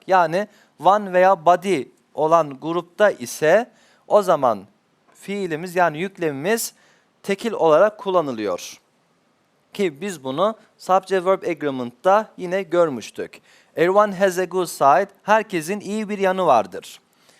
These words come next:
Hemen ikinci cümlemize bakalım. Everyone did as he pleased. Burada herkes istediği gibi, hoşuna gittiği gibi yaptı. Burada arkadaşlar normalde he veya they olarak da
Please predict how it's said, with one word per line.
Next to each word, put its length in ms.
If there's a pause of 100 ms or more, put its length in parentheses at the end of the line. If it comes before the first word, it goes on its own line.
(220)
Hemen 280
ikinci 280
cümlemize 340
bakalım. 420 (480)
Everyone 880
did 280
as 260
he 120
pleased. 520 (340)
Burada 500 (140)
herkes 580 (220)
istediği 500
gibi, 180
hoşuna 360
gittiği 380
gibi 420
yaptı. 580 (320)
Burada 240
arkadaşlar 720
normalde 560 (100)
he 300 (220)
veya 340 (640)
they 200
olarak 520
da 200